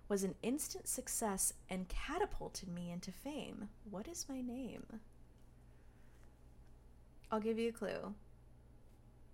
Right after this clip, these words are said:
She plays piano. She's awesome. Class-, like, two thousands classic.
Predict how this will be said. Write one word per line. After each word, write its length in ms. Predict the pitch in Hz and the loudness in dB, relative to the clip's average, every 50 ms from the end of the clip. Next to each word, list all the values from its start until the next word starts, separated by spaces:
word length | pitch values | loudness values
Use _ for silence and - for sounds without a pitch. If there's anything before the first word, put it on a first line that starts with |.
| - - - - | -16 -16 -14 -10
She 240 | - - - - 208 | -6 -4 0 0 0
plays 260 | 208 208 185 180 185 | 0 0 0 0 0
piano. 520 | - - 254 208 175 - - - 180 208 220 - - - - - - - - - - - - - - - - - - - - - - - - - - - - - - - - - - - | 0 0 0 0 0 0 0 0 0 0 -2 -4 -6 -14 -16 -16 -14 -14 -14 -14 -14 -16 -18 -16 -16 -16 -16 -14 -16 -16 -16 -16 -14 -14 -14 -14 -16 -16 -16 -16 -14 -14 -12 -12 -10 -6
She's 460 | - - - 185 175 170 165 - - - - - - - - - - - - - - - - | -4 -2 0 0 2 2 2 2 0 0 -6 -14 -14 -14 -14 -14 -14 -14 -14 -14 -8 2 6
awesome. 840 | 180 180 175 175 180 175 - - - - 98 - - - - 190 - - - - - - - - - - - - - - - - - - | 10 10 12 12 10 10 8 6 6 6 2 2 0 0 -2 -2 -2 -4 -10 -14 -12 -12 -12 -14 -14 -14 -14 -14 -14 -16 -16 -14 -14 -12
Class-, 480 | - - 190 170 165 175 - - - - | -6 0 0 0 2 2 2 2 2 4
like, 160 | 180 165 - - - - - - | 2 -2 -2 -4 -10 -16 -12 -8
two 160 | - - 208 | -4 -4 -2
thousands 460 | - 202 190 185 185 190 180 170 - | 0 0 0 0 0 0 -2 -4 -4
classic. 720 | - - - - - - - - - - - - - - - | -6 -4 -4 -4 -2 0 0 0 0 0 -2 -2 -6 -10 -14